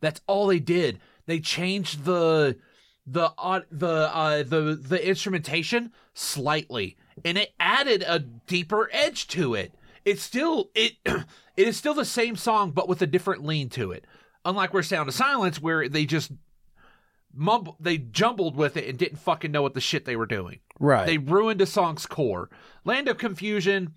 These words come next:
Speaker 1: is just an angry song. And they made it a little more angrier. That's it. It, it, it worked just fine. All right, next up,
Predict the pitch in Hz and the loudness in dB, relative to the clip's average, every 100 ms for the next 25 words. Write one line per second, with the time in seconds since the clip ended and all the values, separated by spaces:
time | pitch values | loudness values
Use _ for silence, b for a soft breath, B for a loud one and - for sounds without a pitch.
0 | _ b b b _ 185 175 175 - 196 | _ b b b _ 2 2 2 0 0
1 | 180 185 151 139 113 110 - 90 57 _ | 0 0 0 -2 -4 -6 -6 -8 -8 _
2 | _ _ _ _ _ _ _ _ _ _ | _ _ _ _ _ _ _ _ _ _
3 | b b b b b _ _ _ _ _ | b b b b b _ _ _ _ _
4 | _ 180 165 156 143 180 185 170 175 170 | _ 0 2 2 0 2 2 4 2 4
5 | 151 151 160 143 139 117 117 85 82 - | 4 4 2 2 0 -2 -6 -12 -14 -16
6 | _ _ 180 - 277 - _ _ _ _ | _ _ -6 -2 -2 -4 _ _ _ _
7 | _ _ _ _ _ _ _ _ _ - | _ _ _ _ _ _ _ _ _ -2
8 | 226 196 233 233 - 226 190 214 - 220 | -2 0 -2 -2 -2 0 2 2 -2 -6
9 | 214 285 311 117 - b b b b b | -4 0 2 0 -4 b b b b b
10 | b b b b b b b b b _ | b b b b b b b b b _
11 | _ _ _ 190 151 - 151 208 214 - | _ _ _ 2 2 -2 -2 -2 -2 0
12 | 226 226 | 2 2